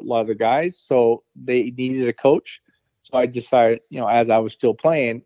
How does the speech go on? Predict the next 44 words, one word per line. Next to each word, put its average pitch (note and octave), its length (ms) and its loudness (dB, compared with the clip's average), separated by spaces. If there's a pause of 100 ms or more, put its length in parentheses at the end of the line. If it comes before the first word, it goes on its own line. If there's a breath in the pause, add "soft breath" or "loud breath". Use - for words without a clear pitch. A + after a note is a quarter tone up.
I A#2+ 60 -2
would A2+ 160 0
coach B2 320 -4
them A2 160 -4
on G#2+ 160 -4
the G2+ 60 -10
side G#2+ 320 2
and A2 80 -12
help A2 260 -2
them G#2+ 240 0
and G2+ 160 -6 (580)
try - 140 2
to A#2 80 4
get A2+ 200 -2
them A2+ 120 -4
going. A2+ 320 2 (100)
But C3+ 160 4 (320)
I, C3+ 220 -4
as, C3 300 2
as C3+ 180 -2
a A#2 60 -8
coach, F3 340 -2
just - 220 -10
like C#3 180 0
Tortorella C#3+ 640 0
and, B2 160 -10 (100)
and A#2 220 -12
the B2 80 -8
way B2 180 0
it B2+ 80 0
was, D3+ 300 0 (640 loud breath)
even E3+ 380 2
though F3 360 4
a C3 60 -12
lot D3+ 220 2
of D#3 40 -8
the D#3+ 60 -4
guys D#3+ 260 2
on D#3 140 -8
the C#3 60 -20
team D3 360 -10
were C3+ 140 -4
my C3 180 -6
friends, C#3+ 720 -4